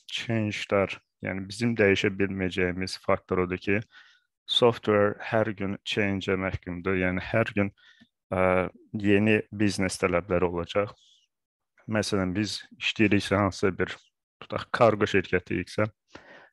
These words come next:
bizim asılı olduğumuz bir sürü dependency'lər var. Məsələn, ola bilər biz hansısa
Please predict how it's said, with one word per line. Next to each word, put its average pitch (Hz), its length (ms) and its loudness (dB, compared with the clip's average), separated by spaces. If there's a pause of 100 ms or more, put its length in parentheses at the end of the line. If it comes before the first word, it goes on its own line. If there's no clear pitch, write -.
(120)
bizim 113 180 0
asılı 120 280 4
olduğumuz 98 580 4
bir 101 160 2
sürü 92 400 -2
dependency'lər 95 840 -2
var. 87 180 -2
Məsələn, 92 360 -6
ola 101 200 4
bilər 98 240 2
biz - 160 -6
hansısa 92 380 -2